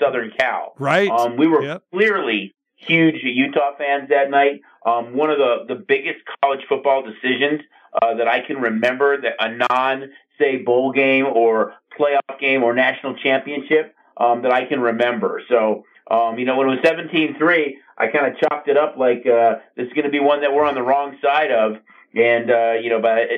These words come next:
Speaker 1: by halftime when it was seventeen seventeen, I started to think, "Well, maybe, you know, maybe." It was a great game. It was fun to watch. Um, and, and it worked out well for our side of the counter. But again, a huge, huge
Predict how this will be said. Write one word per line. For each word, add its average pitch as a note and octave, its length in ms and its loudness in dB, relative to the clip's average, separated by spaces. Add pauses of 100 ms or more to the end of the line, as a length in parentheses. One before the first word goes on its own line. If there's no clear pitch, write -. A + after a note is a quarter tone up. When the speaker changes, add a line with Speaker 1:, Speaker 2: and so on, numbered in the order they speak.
Speaker 1:
by A#2 160 0
halftime D3+ 400 0
when C3 140 -4
it - 20 -6
was A#2+ 160 -8
seventeen C3 540 -4
seventeen, B2+ 600 -2 (260)
I G#2 100 -2
started - 220 2
to B2 180 -12
think, B2+ 220 -6
"Well, E3 340 0
maybe, E3 680 -2
you B2 140 -8
know, A#2+ 140 2
maybe." C#3+ 560 -2 (120)
It - 60 -6
was B2+ 140 -2
a C3 40 -4
great D3 360 -2
game. D#3+ 280 -2
It C3+ 80 -8
was A2 160 -10
fun C#3+ 200 0
to C#3 80 -2
watch. C3 340 0 (400)
Um, A#2+ 400 0
and, C3 100 2
and C3+ 160 2
it C3+ 60 4
worked C#3+ 220 2
out C#3 160 0
well D3 200 2
for C#3+ 200 -2
our C#3 100 -2
side C#3+ 140 0
of C3 60 -6
the B2 80 -6
counter. C#3+ 360 0
But A2+ 140 -4
again, B2 240 0
a B2+ 200 2 (140)
huge, E3 480 0 (400)
huge D#3+ 280 4